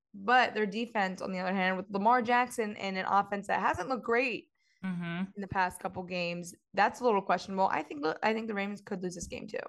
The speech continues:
Speaker 1: I think they have a potential, potential to lose this game.
Speaker 2: What surprised me most about last week, out of probably almost every game, is that the Panthers, the Carolina Panthers, who just traded away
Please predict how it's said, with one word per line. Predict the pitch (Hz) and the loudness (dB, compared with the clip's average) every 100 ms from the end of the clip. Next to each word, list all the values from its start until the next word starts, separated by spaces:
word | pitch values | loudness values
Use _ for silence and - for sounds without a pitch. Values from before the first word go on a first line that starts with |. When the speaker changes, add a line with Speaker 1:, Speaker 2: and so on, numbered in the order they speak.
| _ _ _ _ _ _ _ _ _ _ _ | _ _ _ _ _ _ _ _ _ _ _
Speaker 1:
I | 202 | 0
think | 196 196 | 4 6
they | |
have | 196 | 4
a | 185 | 2
potential, | - 202 196 190 - - | 0 0 2 0 0 -4
potential | - - 226 208 220 214 - - | 0 4 4 4 2 4 0 -2
to | 226 202 | -2 0
lose | 190 190 | 0 0
this | 175 170 | -2 -10
game. | - - 208 _ _ _ _ - - - _ _ - - - _ _ _ | -14 -14 -16 _ _ _ _ -18 -18 -18 _ _ -14 -14 -18 _ _ _
Speaker 2:
What | - 202 208 | -4 0 2
surprised | - 208 247 262 294 247 | 0 0 4 4 4 2
me | 247 | 4
most | 196 170 165 | 4 0 0
about | 165 151 139 | 0 2 4
last | 143 147 156 | 4 4 -2
week, | 123 - | -4 -2
out | 139 135 | -4 -4
of | 135 - - | -10 -16 -2
probably | 180 160 151 | 0 2 0
almost | 143 135 143 | 0 -2 -4
every | 135 143 | -6 -8
game, | 143 127 127 | -8 -6 -6
is | 135 | -4
that | 127 - | -4 -4
the | 139 | -8
Panthers, | - - 156 147 139 - - - - - | -4 -4 -2 -8 -8 -12 -12 2 4 4
the | 139 | -4
Carolina | - 156 208 226 233 | -6 -4 0 2 2
Panthers, | 214 170 143 143 143 - | -2 -6 -4 -6 -2 -2
who | 147 | -2
just | 139 165 - - | -4 -2 -2 -2
traded | 180 170 | -2 0
away | 165 156 143 135 135 | 0 0 0 -2 -6